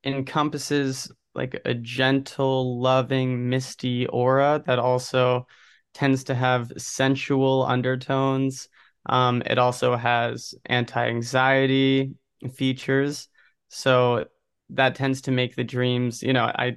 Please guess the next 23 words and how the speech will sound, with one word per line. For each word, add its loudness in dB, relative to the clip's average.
I 0
don't 0
really -2
have -2
nightmares -2
when -6
I -4
take -8
blue -10
lotus -6
flower. -4
But 4
also 4
compared 0
to -4
Calea 0
Zakatachichi, -4
for -2
example, -4
it 2
tends 0
to -4
be, 0